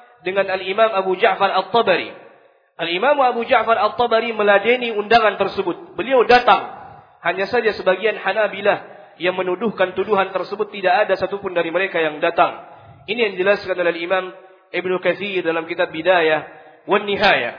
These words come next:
Dan beliau merupakan Sunni Salafi, bahkan mut-, muttabi'an, mengikut kepada Rasulullah sallallahu alaihi wasallam. Dan terjadi khilaf antara beliau dengan Ibn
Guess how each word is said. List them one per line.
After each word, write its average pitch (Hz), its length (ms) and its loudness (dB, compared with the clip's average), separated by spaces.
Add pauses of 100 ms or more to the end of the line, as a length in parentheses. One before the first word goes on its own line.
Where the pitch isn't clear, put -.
(500)
Dan 165 80 -4
beliau 220 320 2
merupakan 202 480 0
Sunni 190 560 -8 (240)
Salafi, 202 480 2 (560)
bahkan 190 480 0 (960)
mut-, 208 320 -4
muttabi'an, 202 960 0
mengikut 214 400 -4
kepada 190 240 2
Rasulullah 190 480 2
sallallahu 180 560 0
alaihi 175 320 -2
wasallam. 170 720 0 (580)
Dan 226 400 0
terjadi 220 640 2 (480)
khilaf 214 400 4
antara 190 320 2
beliau 196 320 0
dengan 185 160 0
Ibn 190 240 -4